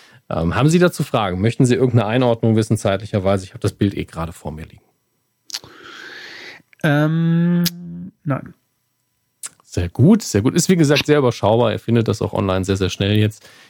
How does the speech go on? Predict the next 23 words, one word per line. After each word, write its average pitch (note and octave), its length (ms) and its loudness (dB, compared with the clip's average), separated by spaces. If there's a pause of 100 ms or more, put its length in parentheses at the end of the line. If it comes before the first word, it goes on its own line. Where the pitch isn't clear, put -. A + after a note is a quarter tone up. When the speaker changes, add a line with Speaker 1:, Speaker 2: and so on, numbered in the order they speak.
(120)
Speaker 1:
Die, G#2+ 200 2
offiziell A2 520 -2
heißt F#2+ 160 -2
das G2+ 100 -10
Ding F#2+ 200 -2
Star G#2+ 440 -2
Wars G2+ 380 0
Narrative A#2 540 2 (240)
Timeline. G2 840 0
Und, - 280 -8
äh, G#2 100 -4
ich G#2 120 -8
wünsche C#3 180 2
euch D#3 80 2
viel D#3 120 0
Spaß A#2+ 380 -4
damit. A2 260 0
Es G#2+ 160 -4
ist G2 220 -6 (340)
sehr, G#2+ 320 2
sehr G2+ 200 2
schnell F2+ 280 -4
geklärt. - 520 -4